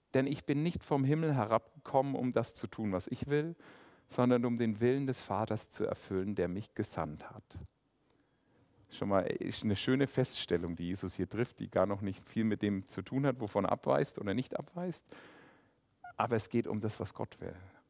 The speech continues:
Und das ist Gottes Wille. „Kein einziger von denen, du, den, von denen, die er mir anvertraut hat,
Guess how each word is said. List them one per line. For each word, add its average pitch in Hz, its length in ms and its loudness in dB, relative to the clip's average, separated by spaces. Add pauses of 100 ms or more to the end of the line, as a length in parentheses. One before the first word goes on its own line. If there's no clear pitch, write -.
(140)
Und 117 280 2
das 151 260 2
ist - 320 -4 (160)
Gottes 107 580 -2
Wille. 90 440 -2 (380)
„Kein 160 420 2
einziger 143 600 2
von 110 220 -2
denen, 117 300 0 (100)
du, 139 260 -10 (320)
den, 135 280 4 (840)
von 85 240 -6 (100)
denen, 151 460 6
die - 200 -2
er 123 160 8
mir 147 240 2
anvertraut 113 640 2
hat, 113 220 0